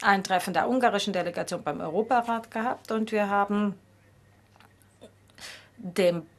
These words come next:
Botschafter des Europarates in Straßburg angesprochen und er hat gesagt, ja, in den letzten zwei Wochen, da ging's doch nur um die Istanbul-Konvention. Warum ist denn das überhaupt so wichtig? Das kann ich nicht verstehen. Und ich habe dann, äh,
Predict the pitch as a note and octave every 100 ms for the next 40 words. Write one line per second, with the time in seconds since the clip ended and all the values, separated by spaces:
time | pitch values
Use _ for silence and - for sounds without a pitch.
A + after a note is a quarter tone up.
0 | _ - C4+ D#4 - A3+ - G3+ F#3 F#3
1 | F#3 F3+ F#3+ F#3+ G3 F#3 F#3+ G3 G#3 G3+
2 | G3 F#3 - - F#3+ B3+ C4+ - C4+ B3+
3 | B3+ - - - - - G#3+ A#3+ C#4 C#4+
4 | C#4 - C4+ C#4 C4 C4+ C4 B3+ - A3+
5 | A3 G#3+ G#3+ - A3 A3 G#3+ G#3 G#3 A3+
6 | A#3 G3+ F#3 F#3 - F#3 - F#3 F3+ G#3
7 | G#3+ G#3+ G#3 A#3 G3+ G#3+ G3 A3+ D#4+ D4
8 | A#3 G3+ D#4 E4 C4 G#3+ G#3 G3+ G3 G3+
9 | F#3+ F3+ F3 F3 - F#3 E3+ F3 F3 F#3+
10 | F3+ F3+ E3+ - F#3 F3+ E3+ F3 E3+ F3
11 | F#3 F3 A3 D#4+ - D4+ - B3+ - G3+
12 | F#3+ F#3+ F#3+ F#3 - G3 F#3+ C4 D4+ C4+
13 | G#3 - - - - G3+ G#3 - A#3+ D4
14 | - G3+ D#3+ E3 E3+ F3+ F3 F3+ G3 G3+
15 | - G3